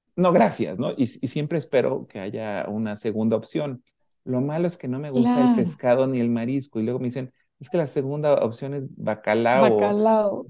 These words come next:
Speaker 1: Y yo sí, "¿Guacalao? No, por favor, no". <laughs> Entonces,
Speaker 2: ¿De
Speaker 1: mira,
Speaker 2: plano tampoco?
Speaker 1: sí, sí, mira, es que sí soy medio chinchoso con la comida, pero no pasa nada.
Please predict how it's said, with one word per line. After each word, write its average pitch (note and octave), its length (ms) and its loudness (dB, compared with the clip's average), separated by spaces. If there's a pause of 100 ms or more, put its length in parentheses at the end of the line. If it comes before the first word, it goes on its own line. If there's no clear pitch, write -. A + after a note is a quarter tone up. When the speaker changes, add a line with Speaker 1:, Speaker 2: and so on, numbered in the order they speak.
(160)
Speaker 1:
Y C#3 60 -6
yo D#3 100 4
sí, C#3+ 240 2 (320)
"¿Guacalao? F#3 800 4 (140)
No, A#3 240 6
por C#4 180 6
favor, B3 480 6
no". E4 140 4 (360)
<laughs> - 640 -4
Entonces, F#3+ 440 0
Speaker 2:
¿De C#4 160 6
Speaker 1:
mira, B3 120 0
Speaker 2:
plano D#4 520 6
tampoco? B3+ 380 0
Speaker 1:
sí, D#3+ 640 -2
sí, D3 180 -8
mira, C#3 220 -8
es B2 120 -8
que F3 120 -8
sí - 100 -10
soy E3 160 -4
medio D3 200 -4
chinchoso B2 520 -6
con A2 160 -4
la G#2 140 -6
comida, A#2+ 280 0
pero F3+ 140 2
no G#3+ 140 4
pasa C#4 240 2
nada. G#2+ 440 -2